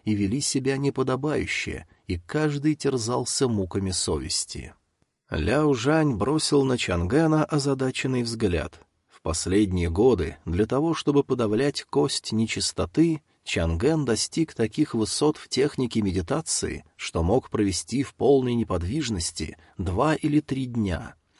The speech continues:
Даже этот бонза готов был склонить перед ним голову. Порой стоило пребывающему в смятенных чувствах жителю столицы поймать взгляд юноши,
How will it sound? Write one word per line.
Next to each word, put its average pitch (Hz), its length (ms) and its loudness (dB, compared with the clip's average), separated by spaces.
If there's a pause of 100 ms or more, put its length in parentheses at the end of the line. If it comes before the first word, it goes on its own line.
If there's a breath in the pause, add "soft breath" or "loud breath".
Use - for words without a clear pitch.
(140)
Даже 117 440 2
этот 110 380 0
бонза 98 680 2 (180 loud breath)
готов 131 500 2
был 135 200 0
склонить 123 580 -2
перед 131 320 -2
ним 120 260 0
голову. 87 640 0 (520 soft breath)
Порой 117 380 2
стоило 156 500 4
пребывающему 120 840 0
в 85 60 -6
смятенных 135 680 -2
чувствах - 640 -4 (160 loud breath)
жителю 123 460 0
столицы 98 680 -2
поймать 101 480 -2
взгляд 95 500 -2
юноши, 101 720 -2